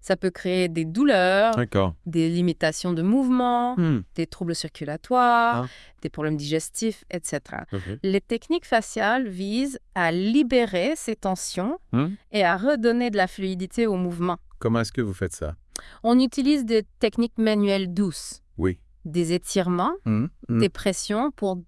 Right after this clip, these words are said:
Speaker 1: détendre les fascias et rétablir leur glissement.
Speaker 2: Ok.
Speaker 1: C'est un peu comme si on défroissait les tissus du corps.
Speaker 2: C'est intéressant. On dirait que c'est une approche très globale qui prend en compte toutes les structures du corps.
Speaker 1: Oui.
Speaker 2: Mais au final, qui peut bénéficier de l'ostéopathie ?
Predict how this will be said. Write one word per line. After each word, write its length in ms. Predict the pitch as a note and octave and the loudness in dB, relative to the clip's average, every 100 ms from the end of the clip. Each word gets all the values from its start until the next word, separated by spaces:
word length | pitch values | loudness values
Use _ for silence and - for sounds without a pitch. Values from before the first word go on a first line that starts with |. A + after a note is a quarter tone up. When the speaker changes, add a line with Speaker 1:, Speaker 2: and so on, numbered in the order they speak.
| - | 0
Speaker 1:
détendre 480 | D4+ - D#4+ C#4+ A#3 | 0 4 4 4 0
les 140 | G#3 | 0
fascias 540 | F#3 F#3 - B3+ C4 | 0 0 0 0 2
et 80 | G#3 | 0
rétablir 520 | G3 A3 G#3 F#3 G#3 | -2 -2 -2 -2 -4
leur 140 | G3 E3 | -4 -6
glissement. 440 | E3 E3 - - - - | -8 -12 -12 -12 -14 -10
Speaker 2:
Ok. 200 | B2 A#2+ A2+ | -8 -6 -4
Speaker 1:
C'est 160 | - | 0
un 100 | A#3 | 2
peu 140 | A#3+ F4 | 2 2
comme 160 | D#4 | 2
si 140 | - A3 | 2 -2
on 180 | G3+ F#3+ - | -4 -6 -10
défroissait 560 | A3 - G#3 G#3 A#3 | -10 -4 -4 -2 -4
les 100 | G3+ | -4
tissus 320 | - - - | -6 -12 -14
du 120 | E3+ F3+ | -12 -10
corps. 300 | - - - _ | -10 -10 -12 _
Speaker 2:
C'est 160 | - | -2
intéressant. 500 | G#2 C#3 C3 - F#2+ - - _ - - | 0 2 2 0 -4 -6 -20 _ -12 -4
On 60 | G#2 | 2
dirait 200 | D3+ F3 | 4 4
que 60 | |
c'est 160 | C3 A#2+ | 0 0
une 100 | G#2 | 2
approche 400 | F#2+ - G#2 - - | 2 0 0 -2 -8
très 220 | - D3 | 0 2
globale 520 | C3 G#2+ D#2 C2+ G2+ C3 _ - - _ | 4 2 2 0 -2 -6 _ -20 -20 _
qui 140 | - | -6
prend 320 | A2+ - C3+ C3 | -4 0 2 2
en 60 | |
compte 520 | A2+ B2+ C3 - - - | 4 2 2 -2 -14 -8
toutes 180 | - - | -4 0
les 100 | A2 | -2
structures 460 | - G#2+ - G2 | 0 -4 0 0
du 120 | D#2+ E2 | 0 -4
corps. 400 | - A#1+ - _ _ | -4 -6 -10 _ _
Speaker 1:
Oui. 280 | F3 D4+ D4+ _ _ - - - | 6 8 6 _ _ -20 -20 -2
Speaker 2:
Mais 120 | A2+ A#2 | 4 4
au 40 | |
final, 540 | A2+ A#2+ C#3 F#3 A#2+ G#2+ - - | 4 0 2 2 0 -4 -14 -8
qui 140 | - | -6
peut 160 | A2 D#3+ | 0 2
bénéficier 640 | C#3+ C#3 C3 B2+ - C3+ | 4 2 0 -4 -2 0
de 60 | A#2 | 2
l'ostéopathie ? 760 | A#2 - G2+ F2 E2 - - | 0 2 0 0 -4 -4 -6